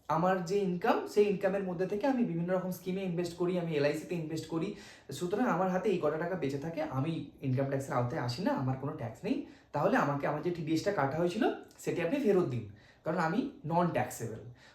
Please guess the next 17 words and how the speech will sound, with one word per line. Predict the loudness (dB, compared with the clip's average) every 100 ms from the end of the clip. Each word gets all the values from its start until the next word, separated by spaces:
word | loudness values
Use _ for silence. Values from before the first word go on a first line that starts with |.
| _
তখন | 0 0 2 2 2 -4
সরকার | -2 2 4 4 2 0 -4 -20 _ 2
দেখবে | 2 4 2 0
যে | 0
হ্যাঁ, | -2 -2 -2
আপনি | -4 0 2
নন | 4
ট্যাক্সেবল, | 4 2 0 2 2
আপনার | 0 -4 -2 0
যে | 0
টিডিএসটা | 0 -2 -2 -4
কাটা | -6 -2
হয়েছিল | 0 0 0 0
সেই | 0 -2
টিডিএসটা | -2 -4 -4
আপনাকে | -6 -6 -8
ফেরত | -6 -8